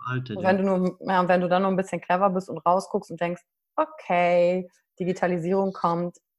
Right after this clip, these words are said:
Speaker 2: das wird wohl nicht mehr das Modell der Zukunft sein.“ Ähm, es macht's nur Sinn, zu gucken. Und, äh, ich meine, heutzutage hier mit Kanälen wie, wie eurem,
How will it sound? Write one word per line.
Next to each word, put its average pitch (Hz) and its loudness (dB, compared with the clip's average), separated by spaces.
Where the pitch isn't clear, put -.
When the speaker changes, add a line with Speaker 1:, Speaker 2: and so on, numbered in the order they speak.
Speaker 2:
das - -2
wird 160 -4
wohl 156 -4
nicht 156 -10
mehr 160 -6
das 165 -8
Modell 160 -4
der 156 -8
Zukunft 170 -12
sein.“ 160 -8
Ähm, 160 -10
es 185 0
macht's 180 -2
nur 190 0
Sinn, 170 -2
zu - -6
gucken. 175 -4
Und, 156 -10
äh, - -10
ich - -20
meine, 160 -8
heutzutage 156 -6
hier 160 -4
mit 156 -10
Kanälen 160 -4
wie, 151 -8
wie 175 -2
eurem, 175 4